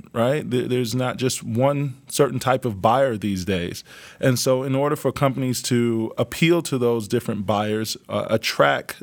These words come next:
those different employees, and connect to those different individuals, they have to put a focus on inclusion and diversity so those demographics, um, are more, uh, inclined to spend money with these companies or even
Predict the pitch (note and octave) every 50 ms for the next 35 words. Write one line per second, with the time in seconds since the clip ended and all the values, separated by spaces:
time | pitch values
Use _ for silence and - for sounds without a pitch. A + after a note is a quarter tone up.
0 | - - B2+ B2 A#2+ G#2+ A2+ B2 A#2 - B2 A#2 A2 A2 - - - B2 A#2 A#2
1 | A2+ A2 G2+ A#2 G#2 - - A#2+ B2 C#3 D3 D3+ - - C3 A#2 A2+ A#2 A2+ A2
2 | G#2+ - - - - - - _ - C3+ C3 - B2+ B2 A#2+ A#2+ A#2 A2+ G#2+ B2+
3 | C#3+ D3 C3 B2+ B2 A#2 A2+ - - - - - - - - - - B2+ A#2+ C3+
4 | C3+ C#3+ C3+ - A#2+ C#3 C#3 B2 A2+ - - C3 C3 B2 - A#2+ - - A#2+ A2+
5 | A2+ A2+ A2+ G#2+ - B2+ B2 A2 - A#2 A2 A2 A2 G#2+ G2+ G2 B2+ D3 E3 E3+
6 | - B2 G#2+ G#2+ G2+ - A#2+ A#2 A2 A2+ A2+ G#2+ G2 - B2+ B2 A#2 F#2+ A#2+ A#2+
7 | B2 A#2+ - - B2 A2 - - - - - - - - - - - - A#2+ A#2+
8 | A#2 A#2 A2+ A#2 B2 - A#2+ A#2+ A#2 A2 A2+ A2+ A2 A#2+ A#2 - B2+ B2+ C3 C3+
9 | C#3+ C#3+ C#3 C#3 - E2+ - - _ - - - - - - - - - C#3+ -
10 | - D3+ C#3 C#3 C#3+ C#3 B2 - B2+ - - - D3 C#3 C3 B2 B2 C3+ C#3+ D3
11 | C3 A2+ G2+ F#2 - - B2 C#3 C3 - A#2 A2 G#2 - - - A2 F#2+ - G#2
12 | G2 G2 G2 F2+ F2 - A#2 A2+ A2+ A#2+ B2 B2 C#3 C3 B2